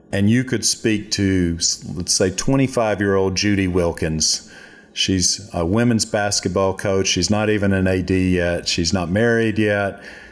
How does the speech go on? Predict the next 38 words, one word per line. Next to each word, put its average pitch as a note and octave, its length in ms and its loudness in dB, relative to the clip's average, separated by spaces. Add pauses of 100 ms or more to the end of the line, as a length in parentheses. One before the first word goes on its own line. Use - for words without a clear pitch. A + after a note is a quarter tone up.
She's F#2+ 240 0
driving G#2+ 400 0
the F#2+ 100 2
team F#2 320 0
van G#2+ 720 0 (600)
back G#2 280 -2
and G2+ 160 0
forth G#2 460 2
and D2+ 360 -2
dropping G#2 420 -2
off G2 180 -2
all G2+ 140 0
the F#2 60 -2
kids G2+ 300 0
at F2+ 120 -4
the F2+ 60 -2
dorms. F2+ 520 0 (480)
Uh, E2 320 -2
but F#2+ 260 -4
she's G#2 200 0
ambitious A2 560 0
and F#2+ 100 2
obviously F#2+ 460 2
wants F#2 500 0 (120)
to F2 100 -2
do G2+ 180 2
a - 20 0
lot F#2 280 0
with F2+ 140 -6
her F#2 120 2
life. E2 380 -2
What - 100 4
would A#2+ 140 2
you A2 100 2
tell G2 560 -2 (220)
that F#2 320 -2
Judy E2 340 -2
Rose D#2 680 -4